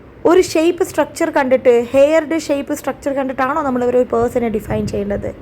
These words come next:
അതുകൊണ്ട് തന്നെ ഒരിക്കലും നിങ്ങൾ നിങ്ങളുടെ ഒരു ബോഡി ഷേപ്പോ നിങ്ങളുടെ ഒരു, ആ, ഫേഷ്യൽ,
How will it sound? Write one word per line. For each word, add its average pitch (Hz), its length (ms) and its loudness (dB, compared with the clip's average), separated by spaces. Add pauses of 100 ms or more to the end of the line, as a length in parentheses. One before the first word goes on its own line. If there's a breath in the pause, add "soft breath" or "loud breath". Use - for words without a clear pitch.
(1080 loud breath)
അതുകൊണ്ട് 285 520 2
തന്നെ 226 260 -2 (120)
ഒരിക്കലും 403 520 2
നിങ്ങൾ 247 280 2
നിങ്ങളുടെ 285 400 -2
ഒരു 302 160 0
ബോഡി 233 440 2
ഷേപ്പോ 226 560 -2 (360 loud breath)
നിങ്ങളുടെ 359 320 0
ഒരു, 302 340 2 (320 loud breath)
ആ, 233 260 4
ഫേഷ്യൽ, 302 840 -2